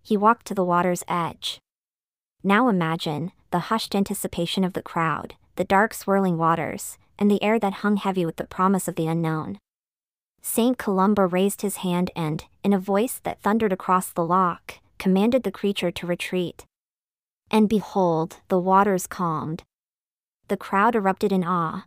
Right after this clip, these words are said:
and the tale of the water beast was etched into the collective memory of the Highlands. Fast forward to modern times.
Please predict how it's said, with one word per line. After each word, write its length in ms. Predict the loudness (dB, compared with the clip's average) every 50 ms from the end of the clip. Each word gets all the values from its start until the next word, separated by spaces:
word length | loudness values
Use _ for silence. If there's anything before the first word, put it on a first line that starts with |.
| _ _ _
and 140 | 2 2 4
the 80 | 4 2
tale 240 | 0 0 2 4
of 100 | 4 4
the 100 | 2 0
water 300 | 2 4 4 4 4 2
beast 400 | 0 -2 -4 -6 -6 -8 -12 -8 -6
was 160 | -6 -6 -4 -4
etched 260 | -6 -8 -6 -4 -2
into 160 | -2 -2 -2
the 120 | -2 -4 -6
collective 480 | -4 -4 -2 -2 -2 -2 -2 -2 0
memory 340 | 0 0 2 2 0 0 -2
of 80 | -4 -4
the 160 | -6 -6 -4 -2
Highlands. 640 | -2 -2 -2 -2 -4 -6 -8 -8 -8 -10 -10 -12 -14 _ _ _ _ _ _ _ _ _ _ _ _ _ _ _ _ _
Fast 400 | -2 0 0 0 -2 -4 -8 -10
forward 460 | -4 0 0 2 4 4 2 2 0
to 100 | -2 0
modern 420 | 2 4 4 4 2 2 0 -2
times. 640 | -4 -6 -6 -6 -6 -6 -8 -8 -10 -10 -12 -14